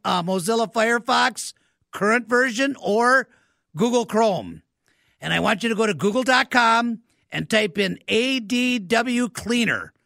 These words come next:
no spaces. A is in apple, D is in dog, W is in winner, the word cleaner, and then hit a space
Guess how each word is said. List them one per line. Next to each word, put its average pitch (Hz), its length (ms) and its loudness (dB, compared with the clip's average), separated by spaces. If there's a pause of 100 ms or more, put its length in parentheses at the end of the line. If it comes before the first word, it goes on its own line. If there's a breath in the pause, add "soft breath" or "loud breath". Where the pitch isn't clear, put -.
(100)
no 196 260 0
spaces. 202 840 -4 (540)
A 190 160 0
is 214 180 0
in 214 100 0
apple, 240 340 0
D 220 240 -2
is 196 160 0
in 190 140 -2
dog, 220 520 0
W 226 360 0
is 202 160 0
in 175 220 -2
winner, 277 420 2 (340 soft breath)
the 160 100 -4
word 180 360 -2
cleaner, 285 640 0 (640)
and 147 100 -10
then 190 140 0
hit 233 180 2
a 214 60 -2
space 262 720 -2